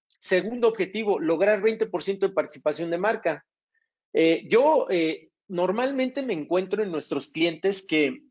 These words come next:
pues, la gran mayoría de ellos cuando llegan a, a, este, a,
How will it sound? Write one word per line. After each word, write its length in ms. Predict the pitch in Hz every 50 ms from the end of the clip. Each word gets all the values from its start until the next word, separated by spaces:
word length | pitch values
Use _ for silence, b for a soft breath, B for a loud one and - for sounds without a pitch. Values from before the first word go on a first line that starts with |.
| _ _ _ _ _ _ _ _ _ _ _ _ _ _ _
pues, 280 | - 160 147 - - - - 185 185 185 - _ _ -
la 200 | - 175 180 170
gran 240 | 160 196 214 233 233
mayoría 400 | 247 233 185 180 170 170 180 185
de 60 | 190
ellos 220 | 190 190 196 196 -
cuando 260 | - 165 143 139 139
llegan 380 | 139 131 165 170 185 185 180 170
a, 300 | 160 143 131 - - _ _ _ _ _ _ -
a, 340 | - - 131 131 127 127 127
este, 600 | 123 - - - - 139 131 127 127 131 - - _ _ -
a, 500 | 131 131 131 127 127 127 127 127 127